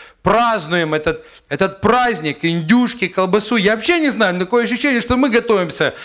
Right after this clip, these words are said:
к такой трехлетней осаде, когда мы готовимся к рождественскому столу.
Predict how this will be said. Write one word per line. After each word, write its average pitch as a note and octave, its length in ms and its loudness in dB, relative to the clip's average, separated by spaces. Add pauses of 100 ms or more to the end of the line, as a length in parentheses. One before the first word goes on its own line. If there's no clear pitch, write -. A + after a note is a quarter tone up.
(220)
к - 80 -20
такой G#3 260 2
трехлетней B3+ 760 0
осаде, A#3 600 0
когда F#3 260 0
мы F#3+ 160 0
готовимся F3+ 600 0 (240)
к - 40 0
рождественскому G3+ 840 0
столу. A3+ 560 2